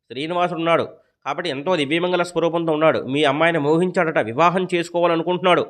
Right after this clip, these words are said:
అని చెప్పిందనమాట. ఈయన అమ్మ, అమ్మాయి వెళ్ళి, అమ్మగారు వెళ్ళారు, కానీ ఈయన మాత్రం ఒక ప్రయత్నం, ఒక ప్రయత్నం కాదు కదా, అమ్మ వెళ్ళింది, ఆయన ఒప్పుకుంటాడో లేదో, ఇటు నుంచి నరుకొద్దాం అని చెప్పి ఈయన కూడా ఒక ఎలుకరసాని వేషం ధరించాడనమాట.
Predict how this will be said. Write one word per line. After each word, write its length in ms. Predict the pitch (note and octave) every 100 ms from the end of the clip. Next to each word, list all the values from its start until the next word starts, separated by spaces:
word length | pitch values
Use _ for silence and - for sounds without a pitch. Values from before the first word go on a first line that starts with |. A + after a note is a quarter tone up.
| - _ _ _
అని 100 | E3+
చెప్పిందనమాట. 680 | E3+ F3+ F3 D#3+ D#3 C3+ - - _ _ _ _ _ _ _ _
ఈయన 200 | - A3
అమ్మ, 280 | A3 G3 E3+
అమ్మాయి 600 | G#3 F3+ E3 G3+ A#3 A#3
వెళ్ళి, 200 | A3 G#3
అమ్మగారు 460 | F3 F3 G3 G#3+ G#3
వెళ్ళారు, 280 | F#3+ G3 G3+
కానీ 220 | G3+ G3+
ఈయన 140 | F#3+
మాత్రం 320 | F#3 F#3 F#3 F3
ఒక 220 | E3 F3+
ప్రయత్నం, 320 | F#3+ G3+ G#3
ఒక 140 | G3
ప్రయత్నం 300 | F3 F#3 G3+
కాదు 220 | F#3 F#3 F3+
కదా, 140 | F#3+
అమ్మ 180 | D3+ F3
వెళ్ళింది, 380 | F#3 F3+ F3+ F3
ఆయన 220 | D#3+ D3+
ఒప్పుకుంటాడో 520 | C3 E3 F#3 F3+ F3
లేదో, 320 | E3+ D#3+ D#3 - _ _ _ _ _ _ _ -
ఇటు 140 | E3
నుంచి 240 | A3+ A#3 A3+
నరుకొద్దాం 420 | F#3 F#3+ F#3 G3
అని 100 | F3+
చెప్పి 180 | F#3+ -
ఈయన 220 | F3+ G3+
కూడా 180 | G3+ G3+
ఒక 100 | G3
ఎలుకరసాని 600 | D#3 F3 G#3 F#3+ F#3 F#3
వేషం 280 | E3+ E3+ F3+
ధరించాడనమాట. 600 | D#3 F3 F3 D3+ C#3